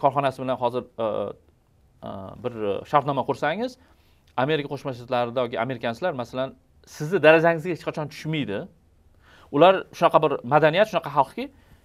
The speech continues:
"Men", dedi, "senga pul beryapman", deydi. "Sen", dedi, "meni ishimni qilib berishing kerak. Nima uchun men seni tilingni o'rganishim kerak?" deydi. Yoki "Men seni nima uchun seni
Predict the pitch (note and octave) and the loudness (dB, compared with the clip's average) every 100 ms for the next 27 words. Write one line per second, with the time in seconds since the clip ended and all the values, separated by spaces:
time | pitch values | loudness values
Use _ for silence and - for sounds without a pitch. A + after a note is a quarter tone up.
0 | _ _ _ _ G2 C#3 F3+ E3+ E3 E3+ | _ _ _ _ -10 -8 -8 -10 -10 -8
1 | D3+ D#3 G3 F#3+ E3 A#2+ G2 F#2 - - | -4 -2 0 0 -2 -6 -8 -14 -18 -20
2 | _ _ - D#3 B2+ D#3 - _ A#2+ C#3+ | _ _ -10 -10 -8 -10 -12 _ -8 -8
3 | C3 C#3 - A#2+ C3 C3 A2+ A#2+ E3 D#3 | -10 -14 -8 -6 -4 -6 -10 -8 -10 -8
4 | C#3+ D3 C#3 C#3 C#3 C3+ B2 A#2+ A2+ G#2 | -8 -4 -6 -6 -8 -6 -6 -8 -8 -12
5 | G2+ G2 A#2 A2 B2+ C3 B2+ D3 C#3+ C3 | -12 -14 -12 -8 -6 -6 -6 -6 -8 -8
6 | C#3+ D#3+ E3 C#3+ C#3 | -10 -10 -8 -6 -8